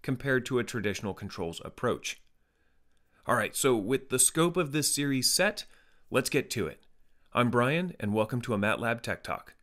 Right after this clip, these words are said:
Let's start by thinking about the complexity of building a walking robot from the perspective of a traditional controls approach.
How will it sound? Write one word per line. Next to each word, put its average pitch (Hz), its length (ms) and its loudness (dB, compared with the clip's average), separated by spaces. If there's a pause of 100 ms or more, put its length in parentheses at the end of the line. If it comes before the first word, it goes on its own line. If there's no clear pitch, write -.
(1500)
Let's 185 220 2
start - 280 2
by 190 120 4
thinking 160 320 2
about 127 180 2
the - 80 -4
complexity 143 640 0
of 110 140 -2
building 123 280 2
a 110 60 2
walking 110 480 0
robot 110 400 2
from 113 200 -4
the 104 100 -2
perspective 143 640 0
of 123 180 2
a 117 60 -2
traditional 117 480 -2
controls 107 480 -2
approach. - 520 -8